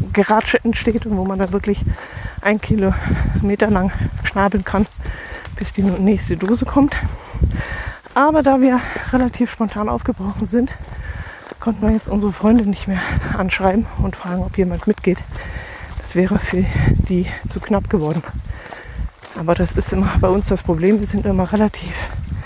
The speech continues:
spontan, sitzen am Frühstückstisch und sagen, „Komm, lass uns das, das und das machen.“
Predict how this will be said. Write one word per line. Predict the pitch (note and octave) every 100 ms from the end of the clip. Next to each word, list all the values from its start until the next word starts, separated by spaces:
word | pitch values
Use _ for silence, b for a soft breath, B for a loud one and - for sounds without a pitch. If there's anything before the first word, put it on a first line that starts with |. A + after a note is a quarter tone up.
| B B -
spontan, | - A3 A3 - G3 A3+ D4+ B B B B B B B - - - - - - - B B B B B B B B
sitzen | - A3+ - A3
am | G3+
Frühstückstisch | - A#3 A#3+ - G#3+ G#3+
und | G#3+
sagen, | G#3 G3+
„Komm, | - A3
lass | G3 -
uns | F#3
das, | F#3 - -
das | G#3 -
und | G3
das | G#3+ G#3
machen.“ | F3+ A3 - B